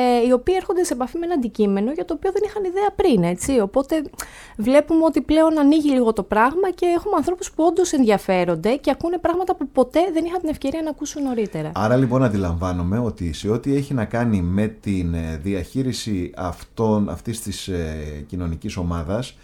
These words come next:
Speaker 2: μέχρι σήμερα είχαμε αρκετούς, ε, ανθρώπους, ε, που υπηρετούν, ε, ε, σε θέσεις, ε,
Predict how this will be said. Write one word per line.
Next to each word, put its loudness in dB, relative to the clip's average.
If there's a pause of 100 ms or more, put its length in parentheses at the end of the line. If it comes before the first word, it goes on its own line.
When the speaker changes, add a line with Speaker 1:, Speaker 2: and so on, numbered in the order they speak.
(840)
Speaker 2:
μέχρι 4
σήμερα 2
είχαμε 0
αρκετούς, -2
ε, 2
ανθρώπους, -2
ε, 0
που -4
υπηρετούν, 2
ε, 0 (760)
ε, -6
σε -8
θέσεις, -4
ε, -6